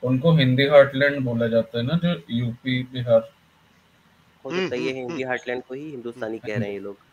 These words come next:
Speaker 1: हाँ जी,
Speaker 3: हम्म।
Speaker 1: वही मुझे लगा कि उसके
Speaker 3: इसमें
Speaker 1: implication आज भी है ना। आप बोलिए,
Speaker 3: हाँ।
Speaker 1: आईसीजी।
Speaker 3: इसमें भ-, भाई, अ, ह्यूमैनिटी इसमें एक बड़ा इंपॉर्टेंट चीज है। आयो जो, अ, दोनों ऑब्जर्व करो, जिस चक्कर में सेवेंटी फ़ाइव ईयर से वॉर हो रही है, उसका तो नाम ही नहीं है कहीं।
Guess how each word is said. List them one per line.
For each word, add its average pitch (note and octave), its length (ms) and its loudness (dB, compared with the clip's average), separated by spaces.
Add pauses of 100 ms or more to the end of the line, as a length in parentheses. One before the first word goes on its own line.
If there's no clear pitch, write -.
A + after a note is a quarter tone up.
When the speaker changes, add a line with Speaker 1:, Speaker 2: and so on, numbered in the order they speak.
(120)
Speaker 1:
हाँ C3 160 2
जी, A#2 80 -4
Speaker 3:
हम्म। A#2+ 360 -8
Speaker 1:
वही B2+ 180 -2
मुझे C#3 200 -4
लगा G2+ 300 -4 (520)
कि - 400 -10
उसके A#2 120 -6
Speaker 3:
इसमें C#3 260 0
Speaker 1:
implication C#3 380 0
आज A2+ 200 0
भी A2+ 100 -2
है G2+ 160 -4
ना। C3 160 -8 (220)
आप A2+ 80 0
बोलिए, A#2 300 -2
Speaker 3:
हाँ। A2 100 0
Speaker 1:
आईसीजी। G#2+ 680 -8 (1040)
Speaker 3:
इसमें A#3 360 -2
भ-, D3 160 -4
भाई, A3 260 4
अ, D#3 400 -6
ह्यूमैनिटी A3+ 520 2
इसमें A#3+ 220 -6
एक A3+ 160 -2
बड़ा A3+ 160 2
इंपॉर्टेंट F3+ 540 -4
चीज G3+ 200 -4
है। C#3+ 60 2
आयो F3 300 4
जो, A#3 140 -8
अ, D3 840 -6
दोनों D#3 300 -2
ऑब्जर्व F3+ 380 0
करो, D3+ 260 0 (640)
जिस A3 280 -2
चक्कर B3+ 300 -2
में C4+ 120 0
सेवेंटी G3 420 2
फ़ाइव G#3+ 260 4
ईयर A3 140 4
से B3+ 140 -4
वॉर G3 340 6
हो A3 100 8
रही E3 180 0
है, G#3 100 4
उसका G#3 340 -6
तो C4 100 -4
नाम G3 240 4
ही D4 100 0
नहीं D4 120 0
है A3+ 80 2
कहीं। B2 220 -4